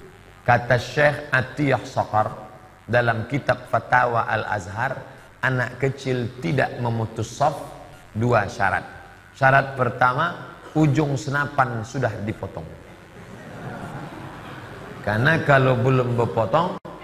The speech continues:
ada najis di bawah hasyafah. Namanya hasyafah, di atas kulfah ada najis. Yang kedua, wudhu anak itu sempurna. Kalau yakin dua,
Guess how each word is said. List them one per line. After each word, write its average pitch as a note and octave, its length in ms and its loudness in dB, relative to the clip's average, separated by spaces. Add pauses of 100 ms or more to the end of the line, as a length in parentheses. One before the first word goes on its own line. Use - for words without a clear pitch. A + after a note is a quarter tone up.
(400)
ada A#2+ 560 4
najis D#3 800 0
di A#2+ 120 0
bawah A#2 440 4 (280)
hasyafah. A2+ 480 -2 (1120)
Namanya A#2+ 880 0
hasyafah, B2+ 540 2 (420)
di A#2 160 -4
atas A#2 640 0
kulfah C3 400 0 (240)
ada A2 160 -2
najis. A2 560 -4 (1120)
Yang C#3 320 2
kedua, D#3 640 6
wudhu E3 480 4
anak D#3+ 460 2
itu F3 100 0
sempurna. B2 720 -2 (1400)
Kalau B2 180 6
yakin D3 560 6
dua, F#3 220 8